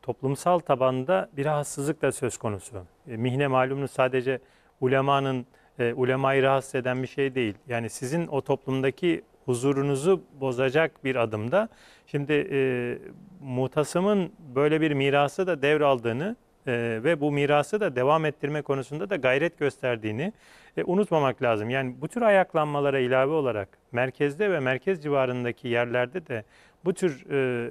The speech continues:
fitne diyebileceğimiz, toplumsal huzur ve barışı engelleyecek şeyler, e, işte Ali evladı meselesinde olduğu gibi aslında, e, hani bu tür problemlerin daha da azalması beklenir.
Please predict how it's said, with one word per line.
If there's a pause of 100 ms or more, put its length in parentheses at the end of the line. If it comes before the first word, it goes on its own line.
fitne
diyebileceğimiz,
toplumsal
huzur
ve
barışı
engelleyecek
şeyler, (480)
e,
işte
Ali
evladı
meselesinde
olduğu
gibi
aslında, (140)
e,
hani
bu
tür
problemlerin
daha
da
azalması
beklenir.